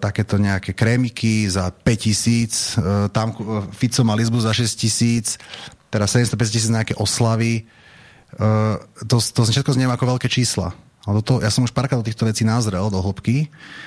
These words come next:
A keď do toho nazriete, pozriete si, že, e, koľko tie veci stoja inde. Napríklad, čo sa týka tých balíkov, e, e, Pellegriniho, že kúpil nejaký gel alebo nejaké mydielko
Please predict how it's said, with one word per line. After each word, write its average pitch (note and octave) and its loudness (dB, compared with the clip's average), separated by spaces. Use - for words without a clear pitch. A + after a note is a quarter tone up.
A - -8
keď A2+ 4
do A2 -2
toho A#2+ 2
nazriete, A#2 0
pozriete G#2+ -2
si, - -4
že, G#2+ 2
e, G#2 0
koľko A#2 2
tie A2+ 2
veci A2 0
stoja G#2+ 2
inde. A#2 0
Napríklad, A2+ -2
čo C#3+ 2
sa C3 -2
týka C3+ 0
tých A#2+ 0
balíkov, G#2+ 0
e, A2+ 0
e, - -8
Pellegriniho, G2+ 2
že G2+ -2
kúpil G#2+ 0
nejaký F#2+ 0
gel G#2+ 2
alebo F#2 -2
nejaké G2+ 0
mydielko A#2+ 0